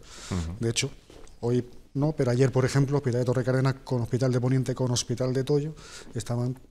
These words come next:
Speaker 2: participando de los mismos quirófanos, de los seis quirófanos que disponemos, ¿no?
Speaker 1: ¿Acceder a este hospital depende de la zona de, en la que uno viva o esto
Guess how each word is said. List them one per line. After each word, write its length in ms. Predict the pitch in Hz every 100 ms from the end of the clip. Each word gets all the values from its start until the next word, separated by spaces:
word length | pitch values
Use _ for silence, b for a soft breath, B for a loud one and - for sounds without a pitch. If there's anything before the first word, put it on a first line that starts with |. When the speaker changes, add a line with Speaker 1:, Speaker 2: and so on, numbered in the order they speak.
| _
Speaker 2:
participando 640 | 123 120 - 120 127 131
de 80 | 131
los 80 | 120
mismos 240 | 120 117
quirófanos, 420 | - 123 147 117
de 60 | 104
los 80 | 104
seis 120 | 113
quirófanos 360 | 117 110 117 107
que 80 | 107
disponemos, 440 | 101 101 98 82
¿no? 80 | 82 - 87 - B B B B -
Speaker 1:
¿Acceder 340 | 98 - 92
a 20 | 104
este 160 | -
hospital 380 | 101 - 95 117
depende 300 | 104 85 90
de 160 | 98 87
la 200 | 80 80
zona 260 | 80 90 90
de, 140 | 87
en 120 | 87 80
la 120 | 82
que 100 | 90
uno 140 | 87
viva 240 | 98 123 120
o 200 | 82 78
esto 320 | - 87